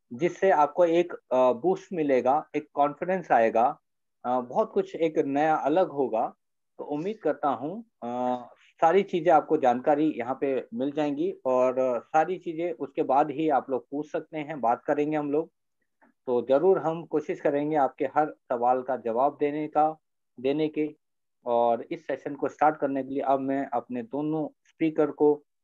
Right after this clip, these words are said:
बुलाने की, अ, सबको चाहता हूं कि उनको, अ, chat box में, time waste ना हो, Chat box में उनका welcome करें। हमारे आज के दो top speaker हैं Shikha ma'am और सुशील श्रीवास्तव जी। तो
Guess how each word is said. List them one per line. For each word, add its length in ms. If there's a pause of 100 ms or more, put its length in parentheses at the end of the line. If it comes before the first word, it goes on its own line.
(220)
बुलाने 400
की, 220
अ, 100 (640)
सबको 240
चाहता 320
हूं 200
कि 400
उनको, 440 (460)
अ, 400 (200)
chat 200
box 320
में, 180
time 320
waste 220
ना 100
हो, 340 (360)
Chat 180
box 260
में 80
उनका 180
welcome 400
करें। 400 (400)
हमारे 560
आज 240
के 240
दो 320
top 380
speaker 600
हैं 320 (520)
Shikha 280
ma'am 380 (280)
और 280
सुशील 360
श्रीवास्तव 420
जी। 180
तो 480